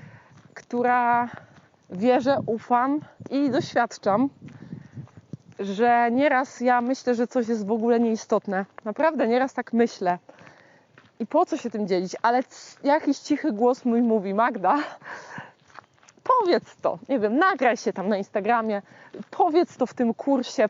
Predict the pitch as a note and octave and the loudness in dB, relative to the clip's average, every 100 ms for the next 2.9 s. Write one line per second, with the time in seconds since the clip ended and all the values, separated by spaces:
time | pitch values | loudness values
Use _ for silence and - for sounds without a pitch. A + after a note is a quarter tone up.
0 | - F#4+ D4+ E4 B3+ C4+ - C#4 C4+ D4+ | 0 0 2 0 -2 -6 -2 0 0 -2
1 | - - - D#4 B3+ - D#4+ D#4+ - D#4 | -12 -20 -6 -4 -4 0 0 0 -4 -2
2 | D4+ C#4+ - - D4+ B3+ E3 - | 0 0 -6 0 2 2 -4 -10